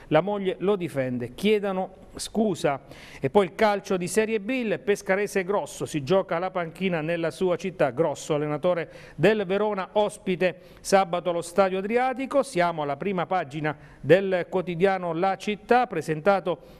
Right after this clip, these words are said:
il ricorso sull'asta della Teramo Ambiente per il teramano Iachini, l'ex amministratore trevigiano Gavioli non avrebbe potuto partecipare. Vediamo poi a centropagina, trionfo,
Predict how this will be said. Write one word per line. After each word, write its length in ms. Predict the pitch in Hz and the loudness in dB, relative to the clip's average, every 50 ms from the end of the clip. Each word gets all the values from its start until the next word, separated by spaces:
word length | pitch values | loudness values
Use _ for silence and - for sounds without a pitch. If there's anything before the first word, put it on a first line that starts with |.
| - - | -4 -2
il 280 | 170 214 226 220 208 | 0 2 4 2 2
ricorso 540 | 180 190 175 170 214 214 196 160 - - 170 | 0 -2 -2 0 2 2 2 0 -2 -4 -4
sull'asta 600 | 139 - 160 156 175 202 202 170 - - - 151 | -2 0 0 2 2 2 2 0 -2 -4 -4 -2
della 220 | 147 151 147 147 | 0 0 0 0
Teramo 340 | 143 - 180 175 175 175 185 | 0 0 0 0 0 -2 -4
Ambiente 520 | 190 196 202 202 220 226 240 233 - 175 151 | -4 -2 -2 0 0 0 0 -2 -4 -4 -2
per 160 | 160 151 151 | -2 -2 -2
il 180 | 160 160 151 139 | -2 -2 -2 -2
teramano 380 | - 165 165 170 185 185 175 | 0 0 0 -2 -2 -4 -2
Iachini, 460 | 156 160 175 170 - 220 226 220 190 151 | -2 -2 -4 -4 -2 -2 -2 -2 0 0
l'ex 280 | 175 185 185 - - | -2 -2 -2 -4 -4
amministratore 560 | 175 160 165 165 156 - 165 147 196 185 170 | -4 -2 -2 -2 -2 -2 -2 0 0 -2 -2
trevigiano 500 | 139 156 156 151 156 143 185 190 175 147 | -2 -4 -4 -4 -2 0 0 0 0 0
Gavioli 440 | 131 147 175 165 165 151 143 135 127 | -2 -2 0 0 0 -2 -2 -2 -2
non 180 | 127 156 185 190 | -2 -2 -2 0
avrebbe 420 | 185 180 160 160 156 139 143 143 | 0 -2 -2 -2 -2 -2 -4 -2
potuto 560 | - 175 180 - - 135 120 110 - 135 127 - - - - - - - - - - - | 0 0 -2 -2 -2 -4 -4 -2 -2 -2 -2 -4 -8 -20 -20 -20 -20 -20 -20 -20 0 6
partecipare. 800 | - 202 214 208 214 214 196 - 185 175 151 185 165 139 123 113 110 | 8 8 8 6 4 -2 -2 -2 0 2 4 4 4 4 2 -4 -6
Vediamo 340 | 120 139 175 185 190 180 | -2 2 2 2 2 2
poi 180 | 156 190 196 190 | 0 -2 0 0
a 80 | 175 - | -2 -2
centropagina, 880 | - - 202 196 180 202 226 208 240 240 240 233 190 226 233 233 226 202 | -2 -2 -2 0 0 0 0 0 0 0 -2 -2 -2 -2 -2 -2 -2 -2
trionfo, 800 | - - 160 175 185 190 185 165 143 - - 175 160 - - | -2 -2 0 2 2 2 0 -2 -6 -2 0 0 0 0 -2